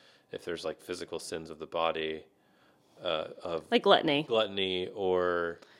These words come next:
Speaker 1: uh, you
Speaker 2: Or
Speaker 1: know,
Speaker 2: not even just gluttony. I mean,
Speaker 1: or
Speaker 2: you could just be, eat tra-, eat
Speaker 1: drunkenness,
Speaker 2: crappy food.
Speaker 1: drunkenness, weird sins of control or s-, lack of self-restraint.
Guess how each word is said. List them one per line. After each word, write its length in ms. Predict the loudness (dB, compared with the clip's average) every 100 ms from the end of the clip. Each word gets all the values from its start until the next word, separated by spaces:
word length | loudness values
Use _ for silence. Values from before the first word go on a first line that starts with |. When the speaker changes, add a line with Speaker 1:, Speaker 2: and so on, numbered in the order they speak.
| -20 -20 _ _
Speaker 1:
uh, 160 | -10 -10 -12 -16 2
you 80 |
Speaker 2:
Or 80 | 8
Speaker 1:
know, 80 | 12
Speaker 2:
not 80 | 12
even 180 | 12 10
just 200 | 8 10
gluttony. 300 | 10 12 10
I 60 |
mean, 200 | 10 8
Speaker 1:
or 20 |
Speaker 2:
you 100 | 8
could 140 | 8 6
just 180 | 4 -2
be, 100 | -4
eat 220 | 2 2
tra-, 240 | 4 2 4
eat 160 | 2 4
Speaker 1:
drunkenness, 340 | 2 6 4
Speaker 2:
crappy 160 | 4 -4
food. 360 | 0 4 4
Speaker 1:
drunkenness, 500 | 4 0 0 -2 -4
weird 300 | 0 0 0
sins 300 | -2 -4 -2
of 120 | -4
control 800 | -6 -14 -12 -2 2 4 4 2
or 160 | 0 -2
s-, 180 | -4 -4
lack 280 | 0 0 -2
of 80 |
self-restraint. 840 | -6 -6 -6 -8 -10 -6 -4 -4